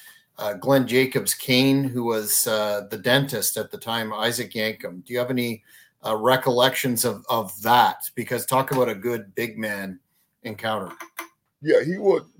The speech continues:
Speaker 2: Kane was, well, Kane, I, I Yankem at the time, but he was very light, man, on his feet. He wa-, he was a good guy to work with 'cause he was light on his feet. His punches, you didn't feel anything. Uh, clotheslines, you didn't feel anything. I mean, he was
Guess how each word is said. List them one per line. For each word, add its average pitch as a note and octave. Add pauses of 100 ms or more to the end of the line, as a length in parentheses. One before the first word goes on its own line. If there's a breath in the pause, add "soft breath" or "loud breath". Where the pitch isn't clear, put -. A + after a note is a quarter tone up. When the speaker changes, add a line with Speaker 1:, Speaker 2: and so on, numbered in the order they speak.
(140)
Speaker 2:
Kane G3+
was, B2+
well, -
Kane, A2 (100)
I, -
I G#2
Yankem B2+
at -
the A2+
time, F2+ (480)
but A2+
he C#3
was D3 (100)
very C#3+
light, A#2
man, D#2
on F#2
his F2
feet. G2+ (840)
He B2+
wa-, B2+
he C3+
was G2+
a F2+
good A#2+
guy A2+
to A2+ (120)
work A#2
with A2 (280)
'cause G#2
he G#2
was F2+
light G#2+
on A2
his G#2+
feet. A2 (120)
His E2 (100)
punches, A2+
you -
didn't G2+
feel G#2+
anything. G#2 (840)
Uh, E2 (100)
clotheslines, A#2+
you A2+
didn't G#2+
feel G#2
anything. G2+
I F2+
mean, F#2+
he B2+
was A2